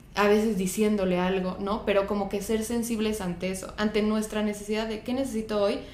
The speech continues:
"Oigan, les quiero contar algo, pero please no me digan nada, solo necesito sacarlo", o "necesito consejo", y saber recibirlo,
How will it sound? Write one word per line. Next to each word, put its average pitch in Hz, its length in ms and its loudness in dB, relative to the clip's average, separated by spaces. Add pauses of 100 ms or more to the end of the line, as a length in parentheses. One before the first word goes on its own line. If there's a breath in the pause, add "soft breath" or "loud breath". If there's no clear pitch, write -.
(920 loud breath)
"Oigan, 254 380 2
les 247 140 2
quiero 269 220 0
contar 233 280 -2
algo, 226 280 -2
pero 214 300 -2
please 240 260 -2
no 240 80 0
me 226 120 0
digan 202 240 -2
nada, 202 220 0
solo 233 200 -2
necesito 208 280 -2
sacarlo", 196 680 -2
o 214 380 0 (160)
"necesito 190 480 -4
consejo", 190 720 -6
y 185 120 -2
saber 170 300 -4
recibirlo, 165 560 -6